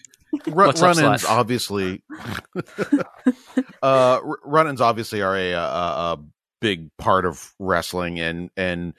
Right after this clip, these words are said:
Speaker 2: jumping someone in the back is totally a thing, but sometimes it just feels real contrived, uh, as in this instance. So, you know, like, for,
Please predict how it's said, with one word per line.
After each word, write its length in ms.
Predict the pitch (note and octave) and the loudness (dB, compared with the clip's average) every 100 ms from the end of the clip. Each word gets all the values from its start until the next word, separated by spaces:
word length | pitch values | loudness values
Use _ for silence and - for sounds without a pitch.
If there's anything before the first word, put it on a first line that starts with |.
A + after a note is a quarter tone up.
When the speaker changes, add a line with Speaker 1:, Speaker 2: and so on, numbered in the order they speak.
| - _ | -20 _
Speaker 2:
jumping 360 | - A#2 G#2 G#2+ | -2 -2 0 -4
someone 460 | - G2+ F#2+ F#2+ F#2+ | -2 -2 0 -2 -6
in 120 | F#2+ | -8
the 60 | E2+ | -4
back 460 | E2+ D#2+ D#2+ - - | -2 0 0 -4 -8
is 440 | F2+ D#2+ C#2+ - _ - | -6 -6 -8 -14 _ -6
totally 680 | F2 F#2 D#2+ F2 F2 E2+ F2 - | -4 -4 -4 -4 -4 -6 -8 0
a 140 | A2 | 0
thing, 640 | G#2 - F#2 E2+ E2 E2 D#2+ _ _ _ _ _ G2 _ _ _ - | 0 -4 -4 -2 -4 -8 -12 _ _ _ _ _ -20 _ _ _ -2
but 400 | A#2+ G2+ G2+ _ _ _ _ _ - | 2 2 0 _ _ _ _ _ -10
sometimes 640 | - A#2+ A2+ B2 G#2+ G2+ | -2 0 0 0 0 -2
it 60 | F#2+ | -4
just 240 | G#2 - | -4 -6
feels 380 | - G2 F#2+ D2+ | -4 0 0 -2
real 220 | F#2 F2+ | -2 -2
contrived, 840 | - E2+ - D#2 D2+ D#2+ E2+ E2 - _ _ _ _ - | -4 -10 -4 0 2 2 -2 -6 -20 _ _ _ _ -6
uh, 400 | D#2+ D2+ D2+ C#2+ - - | -2 0 2 0 -4 -2
as 220 | G2+ F#2 | -2 -2
in 140 | F#2 F2 | -6 -6
this 200 | E2+ F2 | -6 -6
instance. 680 | E2 - F#2 F#2 - - _ | -8 -6 -8 -8 -12 -16 _
So, 720 | E3 - E2+ D#2+ D#2 D#2 D2+ - _ _ _ G#2 | -14 0 2 4 2 0 -2 -6 _ _ _ -6
you 100 | F#2 | -2
know, 120 | D#2+ | 0
like, 240 | D#2 - - | -2 -6 -12
for, 180 | - | -12